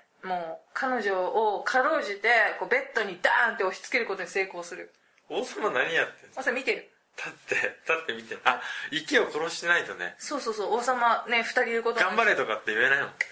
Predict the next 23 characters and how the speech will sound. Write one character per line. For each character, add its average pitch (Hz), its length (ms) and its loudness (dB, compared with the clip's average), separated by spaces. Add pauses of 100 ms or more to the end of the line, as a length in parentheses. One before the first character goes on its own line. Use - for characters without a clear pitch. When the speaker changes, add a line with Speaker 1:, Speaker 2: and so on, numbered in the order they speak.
(180)
Speaker 1:
「頑 349 120 4
張 415 60 4
れ、 415 80 4
こ - 180 -2
こ 330 80 0
の 359 60 4
中 359 140 4
で、 - 120 0
頑 - 200 4
張 - 100 0
れ、 320 80 2
頑 330 180 4
張 359 80 4
れ」 294 100 4 (120)
っ - 40 -18
て。 160 220 -2 (440)
ジ 262 120 0
ー 262 60 2
フ 269 100 -2
リ 214 120 0
ー - 20 -10
ト 165 100 -4
は、 180 380 2